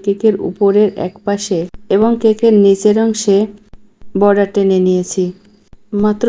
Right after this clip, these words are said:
দুইটি কালারের কম্বিনেশন করে আমি এই ডিজাইনটি সম্পন্ন করেছি। কেকের উপর অতিরিক্ত হিজিবিজি ডিজাইন এবং অনেকগুলো কালারের কম্বিনেশন আমার খুব একটা ভালো লাগে না। কেকের মধ্যে সবসময় হালকা কালার এবং কিউট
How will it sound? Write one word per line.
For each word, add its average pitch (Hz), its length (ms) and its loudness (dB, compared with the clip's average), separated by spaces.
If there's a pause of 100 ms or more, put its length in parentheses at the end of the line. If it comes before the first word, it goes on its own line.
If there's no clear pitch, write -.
দুইটি 208 340 2
কালারের 214 480 0
কম্বিনেশন 208 680 0
করে 214 260 0
আমি 202 240 0
এই 196 100 0
ডিজাইনটি 185 520 -2
সম্পন্ন 180 480 -6
করেছি। 175 420 -12 (720)
কেকের 202 360 2
উপর 220 220 0 (100)
অতিরিক্ত 208 480 0 (120)
হিজিবিজি 202 560 -2
ডিজাইন 214 460 0 (120)
এবং 202 280 0 (800)
অনেকগুলো 220 520 0
কালারের 202 480 0
কম্বিনেশন 185 640 -2 (100)
আমার 202 240 -2
খুব 214 160 -4
একটা 208 240 -4
ভালো 190 280 -4
লাগে 170 260 -6
না। 165 120 -8 (640)
কেকের 220 320 0
মধ্যে 226 280 0
সবসময় 220 500 -2
হালকা 196 340 -2
কালার 220 380 0
এবং 202 220 0 (120)
কিউট 214 300 -2